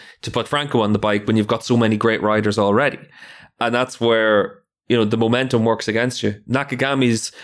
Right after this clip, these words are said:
obviously gonna be up against Ayagura to keep a seat. For Honda, they'll look at it and say, "Well, we've invested a lot in both of these guys. We know what we get from Nakagami. Maybe it's worth taking the punt on someone else." And, and that's basically what happens to riders. And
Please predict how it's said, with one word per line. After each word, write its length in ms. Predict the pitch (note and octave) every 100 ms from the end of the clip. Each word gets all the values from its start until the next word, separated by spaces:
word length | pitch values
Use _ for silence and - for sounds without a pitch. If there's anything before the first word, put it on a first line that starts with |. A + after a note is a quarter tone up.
| - -
obviously 280 | B2+ A#2+
gonna 160 | B2+ A#2+
be 120 | A#2
up 120 | B2
against 320 | A2+ A#2 A2 -
Ayagura 500 | A#2 G#2+ A#2+ A#2 G#2+
to 80 |
keep 220 | - A#2+ G#2
a 40 |
seat. 380 | - B2 A2 - - - - _ _ -
For 140 | B2+
Honda, 340 | C3+ C#3+ C#3 C3+
they'll 200 | B2+ B2
look 200 | B2+ B2+
at 80 |
it 40 | A2+
and 100 | A2
say, 140 | A#2+
"Well, 140 | A#2 A#2+
we've 140 | A#2
invested 460 | B2 C3+ C3 - A#2
a 40 |
lot 360 | A#2 A#2 A2+ A2+
in 100 | A2+
both 240 | D3+ D3
of 80 | A#2
these 200 | A2+ G#2
guys. 440 | A#2 A2 A2+ - - - _
We 160 | B2+ B2+
know 160 | C#3+
what 120 | D3+ C#3+
we 120 | B2+
get 260 | C#3 -
from 140 | - A#2+
Nakagami. 720 | A2 A2+ G#2+ G#2+ A2+ A2+ A2
Maybe 240 | A#2+ B2+ B2+
it's 140 | B2
worth 400 | A#2 B2+ B2 -
taking 320 | - B2 A#2+
the 60 | A2+
punt 400 | C#3+ B2 G#2+ - _ _ _ _
on 80 | A#2
someone 300 | A2+ A#2 A#2+
else." 200 | C3 G#2+
And, 140 | A2+ -
and 120 | B2+
that's 280 | C3 C#3+ - _ _ _ _ _ _
basically 320 | - B2 - A#2
what 120 | A#2
happens 280 | C3+ F3+ -
to 80 |
riders. 360 | G#2+ G#2+ G#2+ G#2+
And 200 | A2+